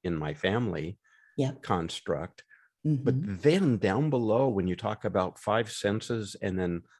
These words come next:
Speaker 1: later
Speaker 2: Yeah.
Speaker 1: hospitals, you
Speaker 2: Yeah.
Speaker 1: actually talk about sad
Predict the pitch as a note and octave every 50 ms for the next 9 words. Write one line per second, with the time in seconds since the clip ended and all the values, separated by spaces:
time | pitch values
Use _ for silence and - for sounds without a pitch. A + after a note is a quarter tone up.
0 | _ _ - F#2+ G2+ G2+ G#2 G2 G2+ F2 B2+ - - G2+ B2+ C#3+ D3 - - -
1 | G#2 E2 D#2 D#2+ - - - - - - - _ _ - - G2+ F#2+ F#2+ F#2 G2+
2 | A#2 A#2+ A#2+ - - D3 A2 G2 F#2+ F#2+ - - G#2+ G#2+ - - G2+ F2+ F2+ F2
3 | E2+ - - - - - - F2+ F2 F#2 G2